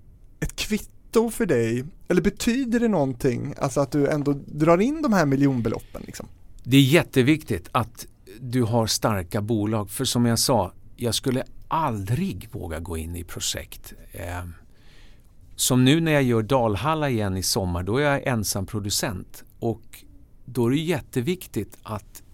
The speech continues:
Speaker 2: du har en, en säkerhet.
Speaker 1: Hur många
Speaker 2: Utan
Speaker 1: flyglar har du?
Speaker 2: Det vet jag. Eh, jag har rikt-, kons-, alltså riktiga flyglar, tre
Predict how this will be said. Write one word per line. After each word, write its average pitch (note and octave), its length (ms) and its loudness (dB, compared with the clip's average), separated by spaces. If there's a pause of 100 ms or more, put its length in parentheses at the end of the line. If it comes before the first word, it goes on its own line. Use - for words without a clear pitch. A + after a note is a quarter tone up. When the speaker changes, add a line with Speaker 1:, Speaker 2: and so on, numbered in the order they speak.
Speaker 2:
du B2+ 80 -2
har A#2 400 0 (120)
en, A2 260 -2
en A#2 200 -2
säkerhet. A#2+ 960 0 (460)
Speaker 1:
Hur F#3 100 -2
många F#3+ 180 2
Speaker 2:
Utan F#3 120 2
Speaker 1:
flyglar E3+ 380 2
har G3 160 2
du? D3 160 0 (1900)
Speaker 2:
Det A3+ 180 0
vet G2 280 0
jag. - 100 -6 (220)
Eh, C#3 120 0
jag C#3 160 2
har D3 240 2 (200)
rikt-, E3 340 -2 (180)
kons-, D#3+ 360 -2
alltså D3 280 2
riktiga D#3 380 0
flyglar, G#2+ 340 0
tre - 420 -4